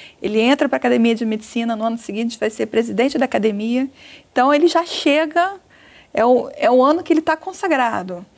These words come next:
Porque a gente tem um período, esse intertício, entre a formatura dele e a publicação do Semiologia Infantil, que a gente tem pouca notícia. A gente sabe que ele se retirou para se tratar de saúde, provavelmente tuberculose.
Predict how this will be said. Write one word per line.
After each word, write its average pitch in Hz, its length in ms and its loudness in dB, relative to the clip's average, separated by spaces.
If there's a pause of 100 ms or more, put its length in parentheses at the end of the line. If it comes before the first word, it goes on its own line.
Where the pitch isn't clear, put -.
(340)
Porque 302 240 0
a 330 140 4
gente 320 260 0
tem 302 100 2
um 320 80 4
período, 254 440 2
esse 247 200 0
intertício, 254 800 0 (220)
entre 226 240 -2
a 226 60 -2
formatura 262 600 2
dele 190 480 -2 (560)
e 233 200 2
a 220 440 0
publicação 214 680 -4
do 202 960 -2
Semiologia 202 520 0
Infantil, 214 400 -6 (440)
que 302 80 2
a 302 40 4
gente 294 180 0
tem 311 120 4
pouca 311 380 2
notícia. 240 480 -2
A 247 40 2
gente 240 160 2
sabe 254 280 -2
que - 100 -2
ele 247 140 0
se - 120 -6
retirou 262 720 -2 (640)
para 269 240 0
se - 120 -10
tratar 285 260 0
de 269 80 -6
saúde, 233 320 0
provavelmente 220 480 0
tuberculose. 208 800 -2